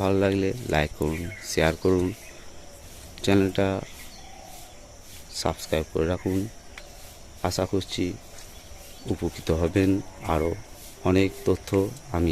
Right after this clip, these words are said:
আপনাদের সঙ্গে শেয়ার করতে পারবো এবং যে সমস্ত ভিডিও ডিলিট হয়ে গিয়েছে সেই সব ভিডিও আমি আস্তে আস্তে আবার ছাড়ব। আপনারা আমার সঙ্গে থাকবেন, সঙ্গে থাকার জন্য অসংখ্য ধন্যবাদ।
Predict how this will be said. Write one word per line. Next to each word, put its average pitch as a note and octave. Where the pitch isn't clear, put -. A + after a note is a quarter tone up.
আপনাদের D#2
সঙ্গে D#2+
শেয়ার E2
করতে F#2
পারবো F#2+
এবং F#2
যে F2+
সমস্ত F2
ভিডিও E2+
ডিলিট F2+
হয়ে G2+
গিয়েছে G2
সেই D#2
সব D#2
ভিডিও F#2+
আমি E2
আস্তে -
আস্তে -
আবার D#2
ছাড়ব। E2
আপনারা D#2+
আমার D#2+
সঙ্গে E2
থাকবেন, G2+
সঙ্গে G2
থাকার G2+
জন্য G2+
অসংখ্য D#2+
ধন্যবাদ। F#2+